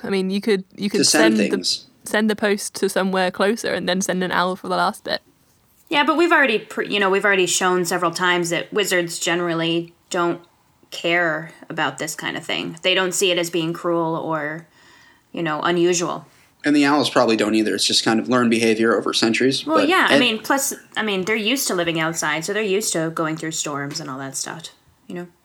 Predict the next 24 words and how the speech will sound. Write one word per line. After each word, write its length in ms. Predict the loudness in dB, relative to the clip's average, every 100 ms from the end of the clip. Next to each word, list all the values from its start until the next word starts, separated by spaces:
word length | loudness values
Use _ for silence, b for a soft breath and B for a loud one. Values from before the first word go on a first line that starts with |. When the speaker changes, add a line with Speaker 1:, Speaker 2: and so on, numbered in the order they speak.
| b b b b -8
Speaker 1:
I 80 | -4
guess 180 | -2 -4
it's 120 | -4
kind 160 | -2 -2
of 60 |
like 140 | -2 -2
homing 280 | -2 0 -2
pigeons. 360 | -4 -4 -4
They 100 | -4
have 180 | -6 -6
to 280 | -4 -4 -4 -6
find 240 | -4 -2
their 80 | -2
way 120 | -4
home 260 | -4 -4 -4
eventually 380 | -4 -6 -8 -8
as 100 | -8
well. 180 | -10 -10 _ _ _
Speaker 3:
Mm-hmm. 300 | -6 -4 -6 -2
Speaker 2:
Yeah. 140 | 2 2
Speaker 1:
In 60 |
any 180 | 2 -2
weather. 280 | -4 -8 -12 _ _ _ -14
Speaker 3:
Mm-hmm. 160 | -12